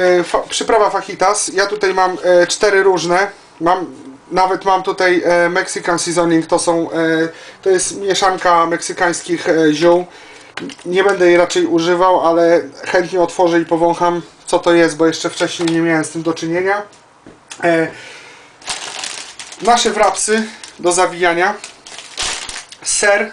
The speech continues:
najlepiej jak jest starty, taki sobie pozwoliłem kupić, powinienem kupić normalny ser i zetrzeć, ale, e, to by trochę za dużo czasu zajęło. Ale Wam proponuję kupić normalny ser i go zetrzeć na tarce.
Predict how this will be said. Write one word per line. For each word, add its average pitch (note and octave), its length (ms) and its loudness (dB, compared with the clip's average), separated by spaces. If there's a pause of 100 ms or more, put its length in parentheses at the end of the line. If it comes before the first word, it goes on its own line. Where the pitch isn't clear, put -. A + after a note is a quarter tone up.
najlepiej F#3 600 2 (300)
jak F3+ 200 2
jest - 220 -2
starty, F#3 520 0
taki F3+ 300 -4
sobie F3+ 180 -2
pozwoliłem F3 520 -2
kupić, F3 380 -6
powinienem E3 460 -2
kupić E3 320 -8
normalny E3 380 -2
ser D#3+ 220 0
i D3+ 80 -2
zetrzeć, E3 440 0
ale, D3+ 420 2 (460)
e, D3 360 2
to F#3 200 0
by E3+ 100 -2
trochę E3+ 260 2
za E3 120 4
dużo E3 220 0
czasu D#3+ 340 0
zajęło. C#3 520 0 (460)
Ale F#3+ 160 2
Wam G3+ 160 2
proponuję F#3+ 400 0
kupić F#3+ 280 -6
normalny F3 380 -2
ser E3 340 -2
i D3 60 -10
go D3+ 260 -2 (380)
zetrzeć C#3+ 520 -6
na D3 100 -2
tarce. D3 520 -2